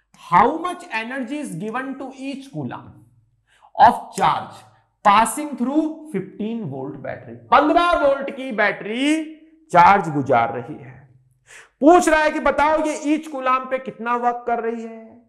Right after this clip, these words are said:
तो अब आइए potential difference की या potential की definition पर, सही है, मैं आपको समझाता हूं। मान लो कि कोई battery है,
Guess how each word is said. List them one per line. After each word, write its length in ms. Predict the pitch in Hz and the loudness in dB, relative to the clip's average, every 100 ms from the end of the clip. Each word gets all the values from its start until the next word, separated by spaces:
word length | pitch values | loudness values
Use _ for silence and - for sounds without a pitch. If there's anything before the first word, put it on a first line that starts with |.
| - 262 | -20 -6
तो 140 | 269 | 0
अब 280 | 269 349 349 | 4 4 4
आइए 240 | 302 302 320 | 4 2 0
potential 640 | 277 254 254 277 269 277 | -2 -2 -2 -6 -6 -6
difference 520 | 226 226 220 226 220 | -4 -4 -4 -8 -10
की 140 | - 254 | -8 0
या 100 | 277 | 0
potential 600 | 277 277 381 403 330 320 | 2 0 2 2 0 -4
की 100 | 240 277 | -6 -2
definition 580 | 214 180 185 175 180 190 | -2 -2 -6 -8 -10 -12
पर, 160 | 190 - _ _ _ _ - | -14 -20 _ _ _ _ 0
सही 200 | 220 262 | 2 2
है, 260 | 277 - - | -2 -10 -6
मैं 160 | 165 208 | 0 0
आपको 300 | 160 - 160 | 0 -4 -8
समझाता 480 | - 117 120 113 139 | -8 -14 -16 -12 -8
हूं। 60 | |
मान 380 | 156 180 302 349 | 4 6 6 2
लो 320 | 247 233 254 | 0 0 -2
कि 160 | 277 262 | -6 -8
कोई 260 | 226 247 285 | -10 -10 -8
battery 440 | 196 165 - 151 | -6 -6 -8 -10
है, 200 | 131 - | -12 -14